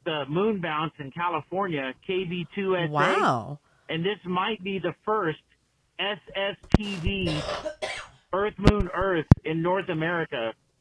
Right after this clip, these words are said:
Speaker 1: between his, uh, dish, a one point nine meter dish, and our sixty foot dish over here in southeast,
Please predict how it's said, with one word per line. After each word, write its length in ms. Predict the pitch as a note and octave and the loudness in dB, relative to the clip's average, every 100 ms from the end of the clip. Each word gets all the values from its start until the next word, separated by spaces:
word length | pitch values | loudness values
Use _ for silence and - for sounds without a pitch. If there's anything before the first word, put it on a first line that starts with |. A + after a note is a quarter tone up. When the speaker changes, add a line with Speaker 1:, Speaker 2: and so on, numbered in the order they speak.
| _ - | _ -8
Speaker 1:
between 420 | D3 F3+ E3+ D3+ | -4 -2 -2 0
his, 380 | D3 F#3 G3 F3 - _ _ _ _ _ _ - | 0 0 0 -2 -12 _ _ _ _ _ _ -6
uh, 280 | D3+ D3 C#3 C3 | -2 -2 -4 -2
dish, 280 | F3+ G3 - D#3 | 0 0 -2 -2
a 60 | |
one 180 | D#3+ F3+ | 0 -2
point 300 | E3 F#3 D#3+ | -2 -2 -2
nine 260 | D#3 E3+ F3+ | -4 -2 0
meter 160 | F3+ E3+ | 0 0
dish, 320 | D3 F#3 F3+ | 0 0 0
and 80 | D3+ | -2
our 220 | D3+ F3 - | 0 -2 -4
sixty 340 | - F#3 - D#3+ | -6 -6 -4 -4
foot 300 | - D#3+ - | 0 0 0
dish 240 | D3 D3 - - _ _ _ - | 0 0 -4 -16 _ _ _ -2
over 200 | D#3+ E3 | 0 0
here 300 | E3 E3+ D#3 | 2 2 0
in 120 | C#3 - | -2 -4
southeast, 540 | E3+ D#3+ - E3+ D#3+ | -4 -4 -4 -4 -4